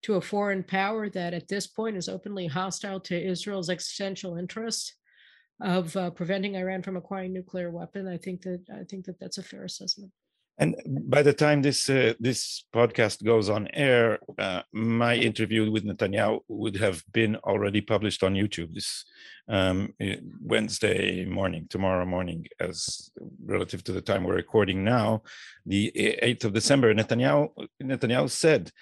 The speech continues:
Speaker 2: that he spoke with Joe Biden while,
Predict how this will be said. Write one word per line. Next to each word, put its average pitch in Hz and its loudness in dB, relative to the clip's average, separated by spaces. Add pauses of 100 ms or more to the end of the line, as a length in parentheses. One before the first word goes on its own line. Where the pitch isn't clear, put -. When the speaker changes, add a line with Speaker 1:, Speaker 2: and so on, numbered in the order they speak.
(240)
Speaker 2:
that 110 4
he 143 0
spoke 123 6
with 110 4
Joe 117 6
Biden 113 2
while, 87 -6